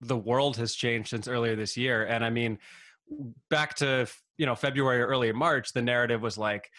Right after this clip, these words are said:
you know, if the Lakers win, it's gonna be this season that was for Kobe.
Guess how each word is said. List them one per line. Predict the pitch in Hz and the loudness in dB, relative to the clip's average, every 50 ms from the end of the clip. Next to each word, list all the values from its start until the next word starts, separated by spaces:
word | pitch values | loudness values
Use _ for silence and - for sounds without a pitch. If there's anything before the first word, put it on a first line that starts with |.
| - - - _ _ - | -20 -20 -20 _ _ -4
you | 139 120 | -2 0
know, | 117 110 107 107 110 - - | 2 2 0 -2 -4 -6 -8
if | 127 - | -8 -4
the | - 131 | -2 0
Lakers | 127 131 131 131 - 123 104 | 2 2 0 2 0 -2 0
win, | 117 120 123 120 113 | 2 2 2 2 2
it's | 117 104 - | 0 -2 -2
gonna | - 117 113 104 | -2 -2 -2 -2
be | 110 113 | -2 -4
this | 107 113 113 - - | -2 -2 -2 -2 -2
season | - 123 120 107 110 110 107 | -2 -2 -2 -2 -2 -2 -2
that | 110 107 | -2 -2
was | 107 104 - | -2 -4 -4
for | - 120 104 | -4 -4 -6
Kobe. | - - 135 135 131 104 110 104 101 95 | -2 0 0 0 0 0 -2 -6 -6 -10